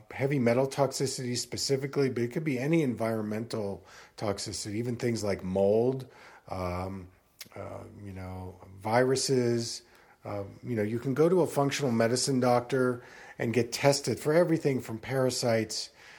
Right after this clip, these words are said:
to, um, you know, mold to, you know, uh, heavy metal toxicities. 'Cause a lot of times that if you are suffering a toxic load, it can begin to affect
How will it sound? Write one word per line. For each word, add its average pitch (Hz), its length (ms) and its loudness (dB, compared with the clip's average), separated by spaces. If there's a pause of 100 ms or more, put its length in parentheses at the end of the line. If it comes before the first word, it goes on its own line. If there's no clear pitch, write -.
(160)
to, 101 400 -2
um, 95 340 -4 (200)
you 113 80 -10
know, 98 340 -6
mold 110 500 0
to, 92 480 -8 (100)
you 107 80 -10
know, 92 280 -10 (460)
uh, 95 180 -8
heavy 123 300 0
metal 104 260 2
toxicities. 110 880 -2 (440)
'Cause 139 180 0
a 151 40 6
lot 220 200 8
of 294 80 0
times 147 680 2
that 123 200 2
if 127 220 0
you 180 600 2 (300)
are 131 140 2
suffering 175 640 2
a 120 180 -6
toxic 175 520 0
load, 117 560 2 (300)
it 127 140 -4
can 131 560 -4
begin 147 400 0
to 165 140 4
affect 131 520 -2